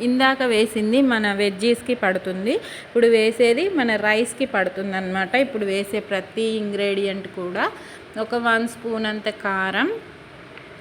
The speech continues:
కారం వేసుకొని దాంతోపాటు ధనియాల పొడి, గరం మసాలా రెండు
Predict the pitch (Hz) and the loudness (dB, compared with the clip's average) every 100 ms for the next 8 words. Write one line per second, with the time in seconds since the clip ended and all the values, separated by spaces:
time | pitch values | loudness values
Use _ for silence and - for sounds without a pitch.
0 | - 214 208 214 214 214 208 - 226 220 | -4 0 2 2 -2 -2 -2 -4 -6 -2
1 | 247 415 330 226 214 220 220 220 214 196 | 0 0 0 0 0 0 -2 -4 -2 -2
2 | 180 180 - 311 453 - - - 202 233 | -2 -6 -2 0 -2 -6 -18 -14 -4 -2
3 | 233 247 254 247 233 226 226 277 415 320 | 0 2 2 2 0 0 -2 0 0 0
4 | 214 190 190 185 190 185 175 170 - 226 | -2 -2 -4 -6 -6 -6 -6 -6 -4 -2
5 | 240 | -2